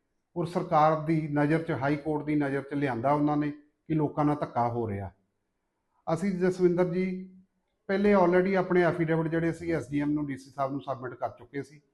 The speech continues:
ਔਰ ਜਦੋਂ ਅਸੀਂ ਪੁੱਡਾ ਦਫ਼ਤਰ ਗਏ ਆ, ਔਰ ਸਾਨੂੰ ਕਿਸੇ ਉੱਥੇ ਕੋਈ ਸੁਣਵਾਈ ਨਹੀਂ ਹੋਈ। ਅਸੀਂ ਪੁੱਛਿਆ ਕਿ ਸਾਡੇ ਆਬਜੈਕਸ਼ਨ ਜਿਹੜੇ ਆ ਗੁਰਦਾਸਪੁਰ ਡਿਸਟ੍ਰਿਕਟ ਐਡਮਿਨਿਸਟ੍ਰੇਸ਼ਨ ਵੱਲੋਂ ਆਏ ਨੇ,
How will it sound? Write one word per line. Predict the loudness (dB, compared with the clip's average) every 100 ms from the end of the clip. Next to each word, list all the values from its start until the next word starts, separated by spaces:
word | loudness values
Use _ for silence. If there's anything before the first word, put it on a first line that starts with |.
| _ _ _ _ -6
ਔਰ | -2
ਜਦੋਂ | 0 0 0
ਅਸੀਂ | -2
ਪੁੱਡਾ | -2 0 0
ਦਫ਼ਤਰ | 0 -2 -4
ਗਏ | -2 0 0
ਆ, | 0 -8 _ _ _ _ _ -2
ਔਰ | 0 0
ਸਾਨੂੰ | 0 2 2 0
ਕਿਸੇ | -2 0
ਉੱਥੇ | 0 -2 -2 -2
ਕੋਈ | -2 -2
ਸੁਣਵਾਈ | 0 2 2 4
ਨਹੀਂ | 4
ਹੋਈ। | 4 2 0
ਅਸੀਂ | -4 -10
ਪੁੱਛਿਆ | -10 -4 -4
ਕਿ | -4 -8
ਸਾਡੇ | -6 -4
ਆਬਜੈਕਸ਼ਨ | -2 -4 -4 -4 -4
ਜਿਹੜੇ | -2 -2
ਆ | -4
ਗੁਰਦਾਸਪੁਰ | -6 -8 -2 -2 -2 -10 -12
ਡਿਸਟ੍ਰਿਕਟ | -12 -14 -12 -10
ਐਡਮਿਨਿਸਟ੍ਰੇਸ਼ਨ | -8 -10 -12 -12 -12 -10
ਵੱਲੋਂ | -6 -4
ਆਏ | -2 -2
ਨੇ, | -4